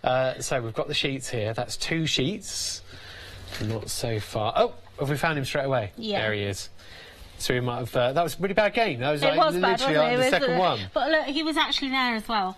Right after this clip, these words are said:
Speaker 1: Oh, there
Speaker 2: I
Speaker 1: he
Speaker 2: think
Speaker 1: is.
Speaker 2: I actually cut that
Speaker 1: Again.
Speaker 2: one.
Speaker 1: Oh, so we could change the game. We could say, "How many can you see?"
Speaker 2: Yeah, how many?
Speaker 1: That might keep us watching. Uh, there we are.
Speaker 2: And then I've also taken Rudolph.
Speaker 1: We've taken
Speaker 2: So
Speaker 1: him,
Speaker 2: look,
Speaker 1: yeah.
Speaker 2: I actually cut Rudolph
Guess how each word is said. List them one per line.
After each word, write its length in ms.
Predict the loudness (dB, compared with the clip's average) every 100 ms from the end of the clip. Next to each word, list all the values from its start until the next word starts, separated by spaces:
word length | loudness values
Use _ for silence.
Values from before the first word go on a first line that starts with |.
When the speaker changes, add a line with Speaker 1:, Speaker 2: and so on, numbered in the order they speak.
| 0
Speaker 1:
Oh, 140 | 0 2
there 140 | 2
Speaker 2:
I 40 |
Speaker 1:
he 60 | 0
Speaker 2:
think 80 | 0
Speaker 1:
is. 40 | 0
Speaker 2:
I 120 | 0
actually 200 | -2 -6
cut 160 | -8 -6
that 120 | -4 -4
Speaker 1:
Again. 100 | -4
Speaker 2:
one. 220 | -6 -10 -8 -4
Speaker 1:
Oh, 100 | -2
so 140 | -2
we 80 | -4
could 160 | -4 -4
change 320 | -2 -4 -4
the 60 |
game. 200 | -2 0
We 100 | -2
could 160 | -4 -4
say, 100 | -2
"How 160 | -2 -2
many 260 | -2 -2
can 160 | -4 -6
you 140 | -6
see?" 160 | -4 -2
Speaker 2:
Yeah, 140 | 0
how 120 | 0 -2
many? 140 | 0
Speaker 1:
That 100 | 0
might 180 | -2 -2
keep 200 | -4 -4
us 120 | -2
watching. 440 | -4 -4 -6 -6 -6 -6 -6 -4
Uh, 420 | 0 2 2 2 2
there 240 | 2 4
we 120 | 4
are. 300 | 4 4 2 -2 -6 0
Speaker 2:
And 140 | 2
then 140 | 4 4
I've 160 | 4
also 420 | 2 2 0 -4
taken 420 | -2 -4 -2 -2 -2
Rudolph. 440 | -2 0 -2 -4 -6
Speaker 1:
We've 100 | -6
taken 160 | -4 0
Speaker 2:
So 120 | 2
Speaker 1:
him, 60 | 4
Speaker 2:
look, 260 | 2 0 -2 -8
Speaker 1:
yeah. 60 | -8 -2 2
Speaker 2:
I 160 | 4
actually 340 | 4 4 0 -2
cut 220 | -4 -4
Rudolph 640 | -2 0 0 -2 -2 -4